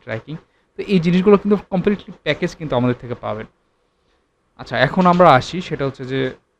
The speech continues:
আপনি কিভাবে একটা, একটা আপনার পেজ, একটা, একটা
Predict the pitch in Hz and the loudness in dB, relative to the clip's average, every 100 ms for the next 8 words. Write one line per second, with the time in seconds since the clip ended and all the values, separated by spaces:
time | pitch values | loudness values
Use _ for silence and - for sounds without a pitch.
0 | _ 165 170 - 190 202 202 _ _ _ | _ -6 -6 -4 0 0 -2 _ _ _
1 | _ 233 277 185 160 202 - 156 - 156 | _ 4 6 6 6 2 0 -14 -2 4
2 | 156 143 _ _ _ _ _ - 123 113 | 4 2 _ _ _ _ _ -20 -14 -12
3 | 151 151 147 151 151 180 175 175 156 - | -8 -2 0 0 -2 2 2 2 -10 -2
4 | 156 - 160 | 0 0 -4